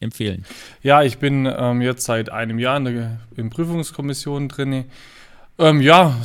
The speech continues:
Speaker 2: den Lehrlingen, was kann man denen groß empfehlen? Ja, auf jeden Fall gut vorbereiten, breit aufstellen, grad wenn man auch vielleicht in einem Betrieb ist, wo man sehr speziell bloß schafft, grad so Lüftungsbau oder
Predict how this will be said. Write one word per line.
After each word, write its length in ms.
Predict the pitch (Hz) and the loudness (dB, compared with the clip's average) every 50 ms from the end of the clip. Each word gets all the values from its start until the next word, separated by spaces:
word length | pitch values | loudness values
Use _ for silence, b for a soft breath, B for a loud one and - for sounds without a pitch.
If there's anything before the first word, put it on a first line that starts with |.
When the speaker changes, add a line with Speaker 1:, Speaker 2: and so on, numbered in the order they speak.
| - - | -4 -2
Speaker 2:
den 340 | 147 139 139 139 139 139 131 110 104 B B | 0 0 2 2 2 0 -2 -2 -6 B B
Lehrlingen, 500 | 120 113 123 139 151 160 160 156 143 127 | -2 2 2 4 4 2 2 -2 -2 -2
was 140 | 123 123 - | -4 -4 -6
kann 140 | - 135 135 | -4 -4 -4
man 100 | 135 135 | -2 -2
denen 160 | 131 131 123 | -4 -4 -6
groß 220 | - 131 127 - | -6 -8 -8 -6
empfehlen? 580 | 135 127 123 - 135 139 143 135 123 110 110 113 | -6 -8 -6 -4 -4 -2 -2 -2 -4 -4 -6 -4
Ja, 160 | 113 117 117 | -4 -2 -2
auf 180 | 85 123 - - | -4 -4 -8 -8
jeden 320 | - 135 139 143 147 139 | -10 -8 -6 -6 -6 -6
Fall 300 | - - 127 127 127 123 | -6 -4 -4 -4 -4 -4
gut 240 | - - 147 135 - | -4 -6 -6 -6 -6
vorbereiten, 800 | - 156 151 156 160 151 131 135 135 139 139 139 143 143 135 139 B B B B B B B B - | -6 -6 -6 -4 -4 -4 -2 -2 -2 -2 -2 -6 -8 -8 -8 -10 B B B B B B B B -8
breit 340 | 131 120 127 139 165 165 | -2 2 4 4 4 2
aufstellen, 720 | 160 156 165 156 - - - - 143 135 135 131 135 123 | 0 -2 -2 -2 -4 -6 -4 -2 0 0 0 0 -4 -6
grad 360 | 127 - - 117 123 131 - 131 | -8 -6 -2 -2 -2 -2 -2 -2
wenn 140 | 131 127 | -2 -2
man 140 | 127 127 117 | -2 -2 -4
auch 160 | - - 123 | -4 -4 -6
vielleicht 520 | 117 - 127 120 117 120 120 - - _ - | -8 -8 -8 -6 -6 -6 -8 -10 -14 _ -20
in 140 | - 120 123 | -16 -12 -8
einem 240 | 123 123 123 120 | -6 -6 -6 -6
Betrieb 400 | 120 123 120 - - 143 139 135 | -6 -8 -8 -6 -6 -6 -6 -6
ist, 160 | 139 117 - - | -6 -10 -8 -8
wo 100 | 127 120 | -8 -6
man 300 | 123 123 123 120 110 - - | -6 -6 -6 -6 -8 -10 -12
sehr 240 | - - - 135 131 | -14 -10 -6 -6 -6
speziell 560 | - - - 135 120 - - - 127 123 139 | -6 -6 -8 -10 -10 -10 -8 -8 -6 -6 -6
bloß 200 | 135 - 139 123 | -6 -6 -8 -10
schafft, 280 | - - 120 117 - - | -8 -8 -10 -10 -10 -10
grad 240 | - 117 120 123 - | -8 -6 -6 -6 -8
so 80 | - | -10
Lüftungsbau 920 | 123 131 127 - - - 117 117 113 - - 113 113 117 120 120 120 120 120 | -10 -10 -12 -12 -14 -16 -14 -14 -12 -8 -6 -4 -2 -2 -2 -4 -6 -6 -6
oder 380 | 123 120 117 117 113 117 110 | -8 -8 -8 -6 -8 -8 -10